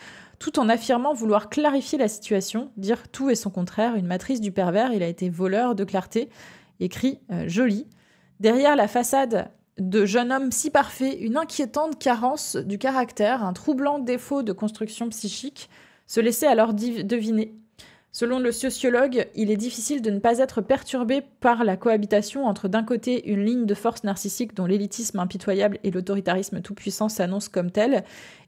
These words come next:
et de l'autre, un enrobage séduisant qui sé-, qui suggère tout le contraire. L'empathie, l'attention aux autres, le souci de protéger les plus, plus faibles,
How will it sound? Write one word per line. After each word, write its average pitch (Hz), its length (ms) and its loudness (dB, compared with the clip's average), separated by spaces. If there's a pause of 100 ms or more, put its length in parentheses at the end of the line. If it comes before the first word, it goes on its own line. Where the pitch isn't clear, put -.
(120)
et 285 100 6
de 262 80 2
l'autre, 220 540 0
un 202 180 2
enrobage 226 480 2
séduisant 220 560 -2
qui - 160 -6
sé-, - 320 -2
qui - 180 -6
suggère 262 440 -2
tout 330 100 -2
le 294 60 2
contraire. 214 560 -2 (680)
L'empathie, 226 640 2
l'attention 220 540 2
aux 190 160 0
autres, 226 220 -2
le 180 80 -4
souci 247 360 -6
de 240 80 -2
protéger 214 440 0
les 196 100 2
plus, 190 160 -8
plus 190 220 -6
faibles, 233 480 2